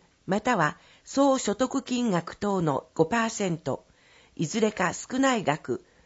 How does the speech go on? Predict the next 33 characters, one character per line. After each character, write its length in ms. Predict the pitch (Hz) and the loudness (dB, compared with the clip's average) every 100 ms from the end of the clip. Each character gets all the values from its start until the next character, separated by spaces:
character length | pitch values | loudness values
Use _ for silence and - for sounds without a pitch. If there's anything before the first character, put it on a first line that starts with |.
| _ | _
を 160 | - 190 | -2 0
引 140 | - 254 | 0 -2
い 60 | |
た 120 | 240 247 | 0 0
も 120 | 220 | 0
の 140 | 208 | 0
が 180 | 135 131 - - _ | 0 -2 -6 -20 _
医 140 | - 208 | -2 4
療 200 | 254 262 | 4 4
費 200 | 247 233 | -2 -4
控 280 | - 240 | 0 2
除 140 | 233 220 | 2 0
額 220 | 165 - | -2 -4
と 120 | 151 | -4
な 100 | 147 | -4
り 120 | 139 | -4
ま 160 | 135 139 | -4 -6
す。 180 | - - _ _ _ _ _ _ _ _ _ _ _ _ _ _ _ _ | -10 -20 _ _ _ _ _ _ _ _ _ _ _ _ _ _ _ _
医 80 | 208 | 0
療 260 | 220 294 302 | 4 4 4
費 160 | 294 | 0
控 300 | - 277 277 | -2 0 0
除 100 | - | 0
の 100 | 160 | -2
対 280 | - 220 233 | -2 -2 -2
象 260 | - 233 220 | 0 -2 0
と 140 | 214 | 0
な 120 | 208 | 0
る 120 | 208 190 | 0 0
も 140 | 151 | 0
の 120 | 147 | -2
の 140 | 139 110 | -2 -2
例。 280 | 156 104 | -2 -6